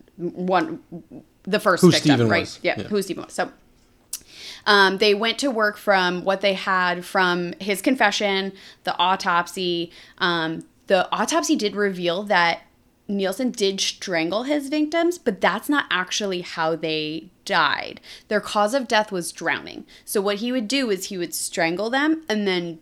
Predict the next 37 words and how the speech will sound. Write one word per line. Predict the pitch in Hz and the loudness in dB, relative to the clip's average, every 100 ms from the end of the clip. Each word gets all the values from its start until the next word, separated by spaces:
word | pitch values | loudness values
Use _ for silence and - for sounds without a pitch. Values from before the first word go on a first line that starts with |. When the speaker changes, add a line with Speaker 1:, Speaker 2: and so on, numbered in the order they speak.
| _ | _
Speaker 1:
drown | - 165 170 | 0 0 2
them | 170 180 | -2 -2
once | 175 175 | -4 -4
they | 180 | -4
were | 156 - | -2 -4
unconscious. | - - - - - - - - _ _ _ _ _ _ _ _ _ _ _ 247 - | -6 -10 -14 -14 -16 -16 -18 -20 _ _ _ _ _ _ _ _ _ _ _ -20 -16
Speaker 2:
Wow. | - 131 - - - _ - | -10 -6 -6 -6 -12 _ -18
Speaker 1:
Yeah. | - - - _ _ _ _ - - - - | -4 -4 -4 _ _ _ _ -20 -20 -14 -2
And | 208 | 0
you | 202 | 2
know | 226 | 2
what's | 269 226 | 0 -2
Speaker 2:
This | 196 | -2
Speaker 1:
really | 190 311 285 | 2 4 2
Speaker 2:
guy's | - | 0
thorough. | - - 143 143 98 92 - - | -4 2 6 6 2 -8 -14 -4
Speaker 1:
Yeah. | 170 - _ _ _ 220 | -4 -4 _ _ _ -6
You | 214 | -4
know | 202 | -4
what's | 233 - | -4 -6
super, | - 208 240 240 | -6 -6 -6 -8
super | 262 247 269 | -8 -6 -4
wild? | 269 262 320 349 - _ _ _ _ - | 2 2 2 -4 -10 _ _ _ _ 2
Speaker 2:
I | |
mean, | 147 135 | 6 6
Speaker 1:
He | 135 | 6
Speaker 2:
more | 131 127 | 4 2
than, | 127 120 104 - - _ _ - | 2 0 -2 -10 -20 _ _ -2
more | 131 131 | 2 2
than | 120 | 0
twelve | - 135 123 | 0 0 2
dead | 127 113 | 2 2
bodies | 117 120 123 123 | 2 2 2 0
burning | 120 120 117 | 0 0 2
in | 113 | 0
a | |
barrel. | 104 117 127 127 127 | 2 4 4 2 -4